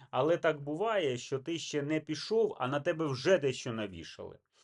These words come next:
А буває так, що те, що на тебе навішали, якраз воно і відповідає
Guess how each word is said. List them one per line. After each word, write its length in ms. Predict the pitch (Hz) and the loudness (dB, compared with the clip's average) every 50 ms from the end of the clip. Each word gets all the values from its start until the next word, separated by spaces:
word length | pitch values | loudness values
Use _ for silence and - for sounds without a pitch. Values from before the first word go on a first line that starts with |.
| _ _ _ _ | _ _ _ _
А 100 | - 104 | -4 -2
буває 400 | 104 127 139 156 160 156 151 147 | -2 0 4 6 8 8 8 6
так, 240 | 147 - 175 175 - | 2 0 -2 -2 -4
що 300 | - - 151 143 139 - - _ _ _ _ | -4 -2 0 0 0 -2 -6 _ _ _ _
те, 240 | 170 175 160 139 | 4 4 6 4
що 180 | 131 - - 139 | 2 0 -2 -4
на 100 | 139 127 | -4 -2
тебе 240 | 123 139 127 131 135 | -2 -2 0 0 -2
навішали, 580 | 135 135 139 190 214 202 - 175 151 143 135 | -2 -4 -4 -4 -6 -4 -2 0 2 2 2
якраз 400 | 131 120 127 143 160 156 156 - | 0 0 0 2 2 2 2 0
воно 220 | 135 135 139 151 147 | -2 -2 0 0 -2
і 220 | 147 - 151 151 | -2 -2 -4 -2
відповідає 1000 | 147 151 143 - - 147 143 147 147 120 139 151 147 135 120 107 95 90 87 87 | -2 -4 -4 -2 -2 0 0 0 2 2 4 4 6 4 4 2 0 -4 -8 -8